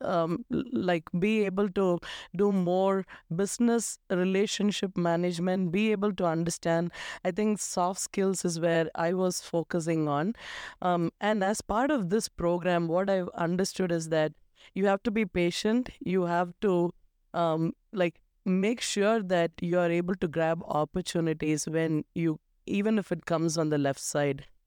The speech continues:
Um, they may not, uh, look like those are the opportunities you want to pursue, but, uh, for women especially, they have to keep proving themselves a lot just to make sure that they're able to get a seat at the table.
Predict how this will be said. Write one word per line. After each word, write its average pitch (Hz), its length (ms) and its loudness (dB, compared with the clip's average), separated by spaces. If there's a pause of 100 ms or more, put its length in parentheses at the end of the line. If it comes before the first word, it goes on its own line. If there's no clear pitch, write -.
(160)
Um, 170 300 0
they 214 140 4
may 220 200 2
not, 202 420 0 (160)
uh, 175 220 2
look 196 320 0
like 185 400 0
those 202 240 2
are 196 80 0
the 190 80 0
opportunities 175 800 0
you 160 100 0
want 156 140 2
to 156 80 2
pursue, 165 480 0
but, 170 300 -2 (380)
uh, 165 160 0
for 208 220 -2
women 226 380 4
especially, 180 760 0 (300)
they 185 80 0
have 196 220 0
to 226 60 -4
keep 196 260 -2
proving 185 380 2
themselves 175 680 0
a 170 80 0
lot 160 420 0
just 180 280 -4
to 185 100 0
make 175 220 0
sure 180 220 -2
that 160 260 0 (260)
they're 185 160 2
able 196 240 2
to 196 140 0
get 170 180 0
a 170 60 0
seat 165 280 -2
at 160 160 0
the 156 80 0
table. 143 440 2